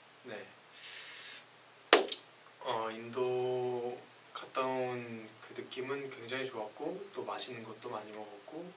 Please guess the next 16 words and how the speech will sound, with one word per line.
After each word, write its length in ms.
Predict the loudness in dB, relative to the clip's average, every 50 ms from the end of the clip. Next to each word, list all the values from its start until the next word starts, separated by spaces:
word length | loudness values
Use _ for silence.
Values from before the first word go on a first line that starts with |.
| -14 -16 -12
무사히 320 | -6 -4 -4 -4 -4 -6 -6
잘 240 | -6 -6 -6 -6 -8 -8
도착했다. 720 | -10 -10 -8 -8 -8 -8 -10 -8 -6 -6 -6 -4 -6 -8 -10 -14 -18 -20 -20 -20 -20 -20 -20 -20 -20 -20 -20 -20 -20 -16 -14 -12
네. 80 | -12 -12 -14 -18 -20 -20 -20 -20 -20 -20 -20 -20 -20 -10 -4
그리고 240 | -4 -2 -2 -2 -4
두 120 | -4 2
번째는 640 | 4 4 4 6 4 4 4 6 4 2 2 0 0 -2
이제 380 | 2 4 4 4 4 0 -2 -6 -8 -8 -8 -8 -8 -8 -8 -10 -10 -12 -14 -16 -16 -16 -6 6
제가 240 | 10 12 12 12
요즘 420 | 12 10 8 8 6 6 4 0 -4 -4
듣는 320 | 2 4 6 8 8 8 8
노래, 400 | 8 8 8 6 6 6 2 -4 -12 -16 -18 -18 -18 -18 -18 -20 -18 -14 -10
어, 120 | -8 -4
계절에 380 | -2 4 8 8 10 10 10 8
따라서 420 | 8 8 10 10 8 8 6 4
저는 520 | 4 4 2 2 2 0 0 0 -2 -4